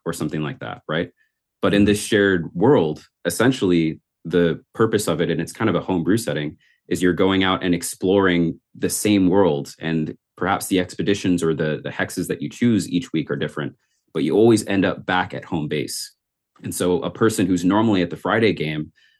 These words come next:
and, uh, sure, they might be exploring a specific direction there, can then show up on Tuesday if they need to in the same world, explore in a different direction, but still make progress on the same character.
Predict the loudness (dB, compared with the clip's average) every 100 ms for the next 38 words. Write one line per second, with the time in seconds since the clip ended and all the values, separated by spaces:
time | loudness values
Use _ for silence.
0 | _ _ -4 -2 -2 -4 -6 -8 -4 2
1 | 2 4 2 0 -4 -4 -2 -2 -2 -4
2 | -4 -4 -4 -4 -4 -4 -4 0 0 -2
3 | -10 _ _ _ -2 0 2 0 2 2
4 | 0 -4 0 0 2 -2 -2 -4 -6 -2
5 | 0 0 -4 -6 -8 -8 -6 0 0 0
6 | 0 0 0 0 -4 -8 -10 -2 2 4
7 | 2 0 -2 -2 -2 -2 -4 -6 -6 -2
8 | 2 2 2 -2 -2 0 0 -2 -2 -4
9 | -4 -6 -6 -4 -6 -6 -10 -12